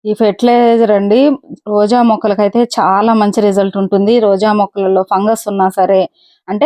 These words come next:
పెస్ట్ కంట్రోల్‌గా పనిచేస్తుంది, అలాగే ఫెర్టిలైజర్‌గా కూడా పనిచేస్తుంది. రోజా మొక్కలకనే కాదండి, అన్ని రకాల మొక్కలకి మ-, ఎలాంటి పెస్ట్ ఉన్నా సరే పదిహేను రోజులకు ఒకసారి మనము దీన్ని స్ప్రే చేయడం వల్ల మంచి రిజల్ట్ ఉంటుంది. ఇప్పుడు చూడండి, సగం వరకు నింపుకున్నాం కదా,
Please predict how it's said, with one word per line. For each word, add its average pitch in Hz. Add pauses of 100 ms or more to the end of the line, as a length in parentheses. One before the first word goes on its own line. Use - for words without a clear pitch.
(140)
పెస్ట్ 202
కంట్రోల్‌గా 214
పనిచేస్తుంది, 208
అలాగే 202
ఫెర్టిలైజర్‌గా 208
కూడా 190
పనిచేస్తుంది. 196
రోజా 208
మొక్కలకనే 196
కాదండి, 185 (420)
అన్ని 220
రకాల 214
మొక్కలకి 196
మ-, 233 (380)
ఎలాంటి 226
పెస్ట్ 214
ఉన్నా 214
సరే 202 (100)
పదిహేను 214
రోజులకు 196
ఒకసారి 196
మనము 196
దీన్ని 196
స్ప్రే 196
చేయడం 202
వల్ల 202
మంచి 208
రిజల్ట్ 185
ఉంటుంది. 175
ఇప్పుడు 202
చూడండి, 202 (420)
సగం 226
వరకు 214
నింపుకున్నాం 208
కదా, 196